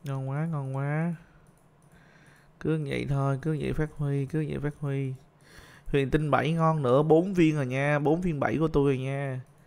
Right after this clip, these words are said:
Đừng có ai cản bốn viên bảy của tôi rồi. Ngũ hành tinh luyện, nó ra mấy ngũ hành cũng được. Cái quan ứng thì không bao giờ là nó đủ hết.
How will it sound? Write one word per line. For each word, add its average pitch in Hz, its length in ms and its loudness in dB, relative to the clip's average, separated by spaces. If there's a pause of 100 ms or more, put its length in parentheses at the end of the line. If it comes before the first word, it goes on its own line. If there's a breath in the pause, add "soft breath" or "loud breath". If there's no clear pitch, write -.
(760 soft breath)
Đừng 127 260 -2
có 143 100 -2
ai 143 120 -2
cản 135 360 -2
bốn 165 160 4
viên 170 180 0
bảy 127 160 0
của 156 100 0
tôi 147 220 2
rồi. 123 760 2 (1800 soft breath)
Ngũ 135 220 -2
hành 131 200 -4
tinh 139 240 -4
luyện, 127 560 -2 (120)
nó 170 460 -4 (240)
ra 151 220 2
mấy 175 160 0
ngũ 156 200 0
hành 135 200 0
cũng 143 180 -4
được. 131 380 6 (480 loud breath)
Cái 185 100 8
quan 190 220 8
ứng 196 220 4
thì 165 140 6
không 156 240 2
bao 151 120 4
giờ 127 280 6
là 120 160 6
nó 139 140 2
đủ 135 300 2
hết. 190 180 2